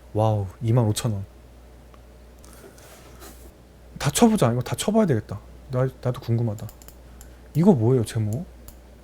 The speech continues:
베이스볼. 사실 컨벳 베이스볼 맞잖아.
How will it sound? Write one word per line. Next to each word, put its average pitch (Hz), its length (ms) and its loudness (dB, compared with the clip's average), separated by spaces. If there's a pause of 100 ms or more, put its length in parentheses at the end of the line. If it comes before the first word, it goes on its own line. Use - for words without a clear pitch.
(1300)
베이스볼. 127 600 2 (920)
사실 - 280 -14
컨벳 247 460 2 (840)
베이스볼 160 380 -2
맞잖아. 104 460 -6